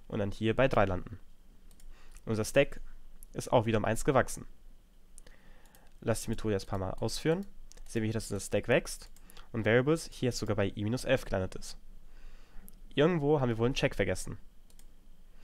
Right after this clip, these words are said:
Schauen wir uns das nochmal an. Hier ist minus drei,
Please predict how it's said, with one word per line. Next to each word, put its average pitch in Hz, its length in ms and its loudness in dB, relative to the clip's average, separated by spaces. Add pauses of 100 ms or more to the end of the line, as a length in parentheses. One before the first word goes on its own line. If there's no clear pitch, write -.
(260)
Schauen 123 200 2
wir 113 40 4
uns 110 120 0
das 110 80 -2
nochmal 92 220 0
an. 190 200 -2 (920)
Hier - 160 -4
ist - 160 -8
minus 95 280 -6
drei, 127 300 4